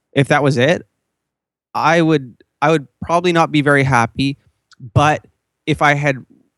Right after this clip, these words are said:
thought that I had put in the big volume of work and I showed up every fucking day and I th-, did what I thought were the right things, I wouldn't feel as bad as I would as if I made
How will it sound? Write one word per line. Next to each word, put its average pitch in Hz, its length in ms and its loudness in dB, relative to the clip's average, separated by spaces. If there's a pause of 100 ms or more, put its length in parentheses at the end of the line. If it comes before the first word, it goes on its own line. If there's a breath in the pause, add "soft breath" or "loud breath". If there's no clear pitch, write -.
(220)
thought 147 420 0
that 135 140 0
I 131 120 2
had 127 160 -2
put 147 140 2
in 135 180 -4
the 113 80 -8
big 135 240 -4
volume 139 340 2
of 123 60 -2
work 117 260 0
and 117 100 -4
I 120 100 0
showed 135 380 0
up 135 240 -2
every 135 260 2
fucking 139 340 0
day 120 280 2
and 117 120 0
I 117 120 0 (200)
th-, - 240 -16 (220)
did 151 240 2
what 139 240 2
I 123 180 0
thought 147 440 0
were 143 140 0
the 139 100 -2
right 151 240 0
things, 170 420 -2 (320)
I 139 120 4
wouldn't 151 320 0
feel 131 420 0 (720)
as 127 220 2
bad 120 400 2
as 123 200 -2
I 120 120 0
would 117 400 0 (240 soft breath)
as 123 200 0
if 135 160 0
I 127 160 2
made 117 500 2